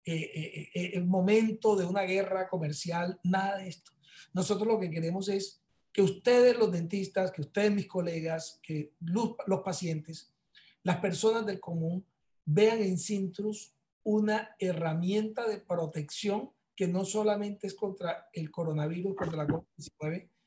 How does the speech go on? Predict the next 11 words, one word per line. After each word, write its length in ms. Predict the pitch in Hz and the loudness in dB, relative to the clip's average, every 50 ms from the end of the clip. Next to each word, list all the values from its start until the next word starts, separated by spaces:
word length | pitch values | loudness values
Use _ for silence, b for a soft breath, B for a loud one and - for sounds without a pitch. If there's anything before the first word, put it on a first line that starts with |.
| _ _ _ _ | _ _ _ _
sino 340 | - - 196 185 185 190 | -8 -4 -2 -2 -2 -2
contra 520 | 185 202 196 196 185 - 202 196 196 202 - | -2 -2 -2 -2 -2 -2 0 0 0 0 0
la 140 | 190 180 165 | -2 -2 -2
enfermedad 480 | 165 160 147 170 160 160 160 160 165 - | -2 -2 -2 -4 -4 -2 -2 -2 -2 -4
periodontal, 540 | 196 185 175 165 165 160 180 175 175 175 | -4 -4 -2 -4 -4 -4 -2 -4 -2 -2
las 180 | 170 165 147 - | -2 -4 -4 -4
caries 600 | - - 170 160 160 165 165 165 175 175 - - _ _ _ - | -2 0 0 0 0 -2 -4 -4 -6 -8 -12 -18 _ _ _ -8
y 100 | - 185 | -8 -6
contra 560 | - - 180 180 180 175 - 190 196 196 - _ _ _ _ _ _ | -4 -4 -4 -4 -4 -4 -6 -6 -6 -8 -10 _ _ _ _ _ _
tantas 460 | - 202 214 214 220 220 - 214 185 | 2 2 2 2 0 -2 -4 -4 -4
enfermedades 840 | 185 170 151 165 160 156 156 156 156 160 175 180 185 - - - | -4 -4 -4 -4 -4 -4 -2 -4 -4 -4 -6 -6 -8 -10 -12 -18